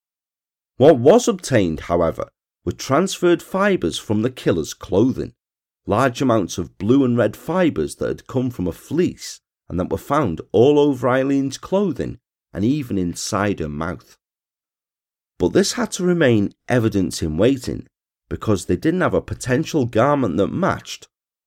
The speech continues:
or a potential suspect to match it to. By just a couple of days into the investigation,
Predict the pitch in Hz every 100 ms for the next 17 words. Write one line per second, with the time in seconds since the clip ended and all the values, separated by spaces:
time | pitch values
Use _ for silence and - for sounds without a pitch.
0 | - 104 101 98 - 120 135 117 90 -
1 | - 92 - - - _ - 69 78 -
2 | - - - - 87 82 _ _ _ _
3 | _ _ _ _ _ _ _ _ _ _
4 | _ _ _ _ _ _ 123 120 170 -
5 | 131 - 240 240 226 240 240 117 - 107
6 | - 113 120 135 - 143 170 202 - 80